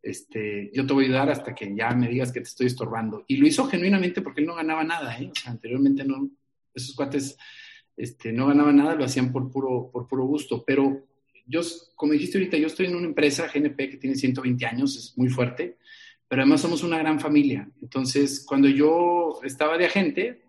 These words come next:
pues admiraba y les preguntaba y me acercaba con los agentes exitosos, y la verdad es que me decían exactamente,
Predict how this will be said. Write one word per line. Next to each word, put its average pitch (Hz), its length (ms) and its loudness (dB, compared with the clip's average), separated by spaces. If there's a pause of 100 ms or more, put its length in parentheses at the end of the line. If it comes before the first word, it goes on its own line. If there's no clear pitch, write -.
pues 123 180 -10
admiraba 135 720 2 (380)
y 131 120 0
les 120 180 0
preguntaba 127 560 0
y 139 60 8
me 139 100 4
acercaba 127 500 -2
con 135 120 0
los 127 120 -4
agentes 120 360 -10
exitosos, 135 640 -6 (280)
y 127 100 -6
la 123 100 0
verdad 127 240 -2
es 151 100 -8
que 160 400 -4 (380)
me 135 120 0
decían 131 320 -2
exactamente, 160 680 -6